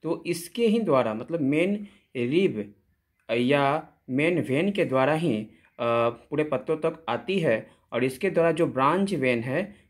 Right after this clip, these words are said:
पूरे पत्तों तक वो उसके मिनरल्स और, अ, को पहुंचाने का काम करते हैं और स-, अ, सीओ टू का मिनरल और वाटर, अ,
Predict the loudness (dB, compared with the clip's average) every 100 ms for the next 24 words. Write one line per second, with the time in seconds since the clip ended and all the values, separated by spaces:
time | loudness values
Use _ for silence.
0 | _ 0 0 -2 -6 -6 -2 -2 -2 -10
1 | -8 0 2 2 0 -8 -12 -2 2 4
2 | 2 2 0 0 2 2 0 -6 -20 _
3 | -6 -2 0 0 -4 _ _ _ _ _
4 | -4 0 2 0 0 0 -2 -2 -4 -2
5 | -6 -4 -4 -2 -4 -8 -6 -6 -6 -10
6 | -6 -2 -2 -4 0 0 0 0 -2 -2
7 | -4 -14 -14 -14 _ _ _ _ _ _
8 | _ 0 0 2 0 0 -6 -16 _ _
9 | 2 4 4 2 -4 0 0 0 -4 -6
10 | -10 _ -4 -4 -4